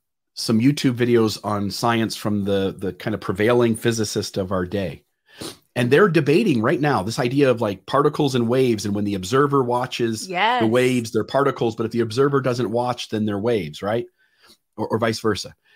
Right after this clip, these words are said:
Speaker 1: There is, they're, they're going further with this science. There, there is debate right now of whether time and space is concrete. Like, is it fundamental?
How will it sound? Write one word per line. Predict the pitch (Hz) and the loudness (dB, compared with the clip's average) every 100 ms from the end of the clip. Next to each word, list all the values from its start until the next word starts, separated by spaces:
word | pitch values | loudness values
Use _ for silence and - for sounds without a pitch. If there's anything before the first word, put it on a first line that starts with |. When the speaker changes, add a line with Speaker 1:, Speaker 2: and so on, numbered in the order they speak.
| _ _ _ _ _ _ _ _ _ _ _ _ _ 117 | _ _ _ _ _ _ _ _ _ _ _ _ _ 0
Speaker 1:
There | 156 117 | 2 2
is, | 123 | 2
they're, | 151 185 | 2 4
they're | 131 180 | 4 4
going | 190 262 | 4 2
further | - 196 233 214 | 0 2 2 4
with | 135 120 | 0 0
this | 120 - | -4 -2
science. | 185 226 110 - | -2 -2 -2 -2
There, | 143 147 107 | 0 0 0
there | 131 240 | -2 -2
is | 240 | -2
debate | 175 120 127 190 | -2 -2 0 -2
right | 123 117 107 | 0 -2 0
now | 110 107 | 0 0
of | 104 107 | 0 0
whether | 127 147 127 | 2 2 2
time | 120 - 151 165 175 | 0 -4 -2 0 0
and | 156 | -2
space | - - 131 120 - - - _ _ _ _ _ _ _ _ _ _ _ _ _ _ _ | -4 -4 -2 -2 -4 -12 -16 _ _ _ _ _ _ _ _ _ _ _ _ _ _ _
is | 123 117 - | -2 -2 -4
concrete. | - 127 117 104 117 98 73 | -4 0 0 -2 -2 -2 -2
Like, | 95 101 | -6 0
is | 131 | 0
it | 151 147 | 0 0
fundamental? | 139 131 120 101 95 - - | 0 0 0 -2 -6 -14 -20